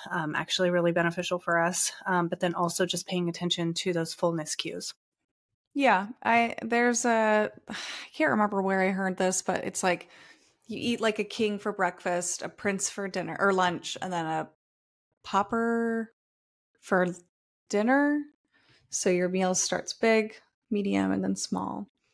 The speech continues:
Speaker 2: And also
Speaker 1: Yeah.
Speaker 2: what they pointed out was their, which I heavily relate to this, when they calculate the calories in a meal that they made, it's like a three hundred calorie meal. And I heavily relate to that when I'm calculating something and I think it's,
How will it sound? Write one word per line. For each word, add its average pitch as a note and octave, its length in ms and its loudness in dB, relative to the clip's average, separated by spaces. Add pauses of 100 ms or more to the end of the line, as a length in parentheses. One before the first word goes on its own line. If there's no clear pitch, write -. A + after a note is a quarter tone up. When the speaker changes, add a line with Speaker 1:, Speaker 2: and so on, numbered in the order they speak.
(160)
Speaker 2:
And A#3+ 200 4
also A3 560 6
Speaker 1:
Yeah. - 60 -6
Speaker 2:
what G#3+ 180 -2
they A3 120 2
pointed G#3+ 360 2
out G3+ 240 4
was F#3+ 300 0
their, F#3+ 540 0 (260)
which G3+ 220 2 (100)
I A3+ 280 6
heavily F#3+ 400 2
relate F#3 340 0
to - 80 -6
this, G3 340 0
when F#3+ 300 2
they F#3 400 2 (340)
calculate G3 540 2
the F#3+ 60 -4
calories G3+ 600 0
in F#3 120 0
a F3+ 40 0
meal F3 280 0
that G3+ 140 -4
they A3+ 120 2
made, A#3 340 2 (420)
it's F#3+ 180 -2
like G3+ 120 0
a G3 100 2
three G#3 280 2
hundred G3 500 0
calorie F#3+ 460 0
meal. A3+ 520 -2 (720)
And F3+ 460 0
I A#3 120 4
heavily B3+ 460 4
relate F#3 340 0
to G3+ 100 -6
that F#3+ 280 2
when G3 240 0
I'm A#3+ 300 4
calculating G3 560 -2
something G3 460 -4
and F#3 100 -2
I G3+ 100 2
think G3+ 240 -2
it's, - 240 -2